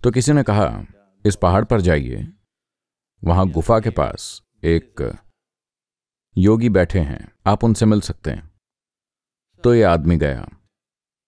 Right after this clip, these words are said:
पहाड़ पर हाँफते हाँफते चढ़ा और ऊपर पहुंच गया। एक गुफा के सामने एक बूढ़ा आदमी अपने चेहरे पर एक सौम्य मुस्कान के साथ आंखें बंद करके बैठा था।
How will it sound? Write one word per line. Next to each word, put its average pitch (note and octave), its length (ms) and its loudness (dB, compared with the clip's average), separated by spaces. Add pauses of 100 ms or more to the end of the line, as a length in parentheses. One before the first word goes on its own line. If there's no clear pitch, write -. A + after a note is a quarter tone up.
(1080)
पहाड़ F#2 260 2
पर D2+ 200 -2
हाँफते F2 400 0
हाँफते E2+ 360 -2
चढ़ा E2 360 0
और D2 180 -2
ऊपर F#2 220 0
पहुंच F2 280 0
गया। - 260 -12 (720)
एक A#2+ 180 2
गुफा A2+ 280 0
के C3+ 100 -4
सामने C2 520 -4 (640)
एक A#2 200 -2
बूढ़ा A#2+ 320 2
आदमी A1+ 400 -8 (1040)
अपने A#2+ 280 0
चेहरे G2 320 0
पर F#2 200 0
एक F#2 100 -2
सौम्य A#2 380 2
मुस्कान F2+ 480 0
के E2 100 -4
साथ - 500 -12 (260)
आंखें A2+ 300 0
बंद G2 180 2
करके E2+ 300 -2
बैठा D#2+ 280 0
था। - 280 -14